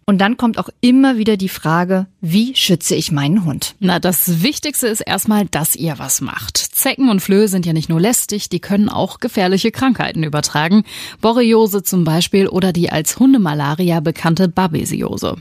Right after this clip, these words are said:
Speaker 1: Mhm. Und da möchten wir euch die erste rezeptfreie zugelassene Kautablette gegen Zecken und Flöhen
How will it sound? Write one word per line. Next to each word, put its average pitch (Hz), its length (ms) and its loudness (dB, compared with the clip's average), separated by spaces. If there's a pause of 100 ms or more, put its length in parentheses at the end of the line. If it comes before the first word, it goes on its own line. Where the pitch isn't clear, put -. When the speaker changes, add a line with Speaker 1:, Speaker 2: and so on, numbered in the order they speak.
(120)
Speaker 1:
Mhm. 190 680 6 (100)
Und 214 160 2
da 226 60 4
möchten 247 400 2
wir 233 120 2
euch 208 220 0
die - 140 -8
erste 170 440 -4
rezeptfreie 147 760 -4
zugelassene 269 640 0
Kautablette 180 640 0
gegen 156 320 0
Zecken 240 400 0
und 214 200 0
Flöhen 170 280 0